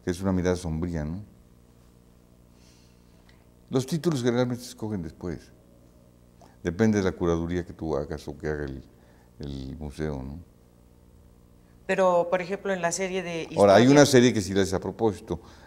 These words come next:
Speaker 1: Hay unos conejos que tengo que se llama El asesinato del conejo de Durero. Esa sí fue, es una serie de cinco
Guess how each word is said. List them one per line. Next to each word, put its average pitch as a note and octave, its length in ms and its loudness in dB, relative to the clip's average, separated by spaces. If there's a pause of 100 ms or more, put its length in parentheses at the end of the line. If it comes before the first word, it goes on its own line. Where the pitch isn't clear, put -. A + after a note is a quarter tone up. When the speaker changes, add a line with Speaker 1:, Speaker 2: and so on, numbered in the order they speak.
Speaker 1:
Hay A2 140 8
unos C3+ 200 4
conejos A#2+ 400 2
que - 80 -8
tengo G#2 240 2
que G2 100 -8
se F2+ 100 -8
llama G2+ 260 -2 (240)
El F#2 160 2
asesinato F2+ 680 0
del F2+ 80 -4
conejo D#2+ 340 -4
de E2+ 200 -2
Durero. G2+ 340 2 (320)
Esa G#2+ 200 2
sí A2 120 -2
fue, G#2 180 -2
es G2 120 -4
una G#2 120 0
serie F#2+ 200 -4
de E2+ 100 -4
cinco G#2+ 560 -4